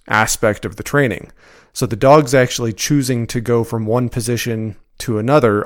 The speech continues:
on their own without you even having to touch the dog. Uh, next,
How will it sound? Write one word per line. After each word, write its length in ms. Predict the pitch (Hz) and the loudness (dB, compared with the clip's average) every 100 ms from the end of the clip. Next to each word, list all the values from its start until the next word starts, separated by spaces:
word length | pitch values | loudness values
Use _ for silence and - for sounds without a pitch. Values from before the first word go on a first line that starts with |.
| 127 | -2
on 140 | 113 | -2
their 260 | 104 90 143 | -2 -4 -2
own 240 | 127 101 | -2 -2
without 360 | 101 117 120 113 | -4 0 0 -2
you 160 | 113 | -6
even 280 | 110 110 107 | -6 -6 -8
having 320 | 98 92 92 85 | -8 -8 -8 -10
to 60 | |
touch 300 | - 135 - | -4 -2 -2
the 100 | - | -6
dog. 340 | - - - - _ _ _ _ _ _ _ _ _ _ | -10 -10 -12 -18 _ _ _ _ _ _ _ _ _ _
Uh, 280 | 104 104 101 | -12 -8 -6
next, 420 | 113 139 - - | -2 -2 -2 -6